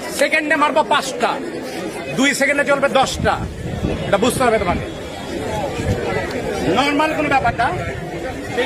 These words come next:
যদি ক্রস হ্যান্ডে ধরে, এটা ছিল আমি নর্মাল, আমার যদি ক্রস হ্যান্ডে ধরে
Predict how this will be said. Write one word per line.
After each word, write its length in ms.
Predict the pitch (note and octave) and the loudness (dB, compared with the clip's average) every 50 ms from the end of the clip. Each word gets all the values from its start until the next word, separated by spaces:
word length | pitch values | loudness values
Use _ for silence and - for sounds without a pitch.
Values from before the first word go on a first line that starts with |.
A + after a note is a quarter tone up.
| C4 | 0
যদি 120 | D4 D4 C#4+ C4 | 0 0 0 2
ক্রস 220 | C4 C#4 C#4+ D4 C#4+ | 2 2 2 2 2
হ্যান্ডে 200 | C#4+ D#4+ D#4+ E4+ D#4 C#4 | 2 2 2 2 2 4
ধরে, 160 | C#4+ C4+ A#3 - - - - C4 | 2 2 2 0 -2 -6 -6 -4
এটা 120 | C#4+ C4+ - | -2 -2 0
ছিল 80 | C#4 D#4 D4+ | 2 2 2
আমি 80 | D4+ D4 D#4 | 2 2 2
নর্মাল, 280 | D#4 D4+ C#4+ C4+ A#3+ A3+ - - - - - - D#4 D#4 D#4+ - - - - - - - - G3 G#3 | 2 4 4 2 2 2 -2 -6 -8 -10 -8 -8 -6 -6 -6 -6 -8 -8 -10 -10 -10 -8 -4 0 0
আমার 140 | A#3 C4 C4 C4+ | 2 2 2 0
যদি 120 | C#4+ C#4+ C4+ - | 0 -2 -2 0
ক্রস 220 | C4 D4 D4 - - | 2 2 2 2 2
হ্যান্ডে 200 | D4+ D#4+ D4+ D#4+ - B3 | 0 2 2 2 4 4
ধরে 160 | B3+ A#3 F#3+ | 2 2 0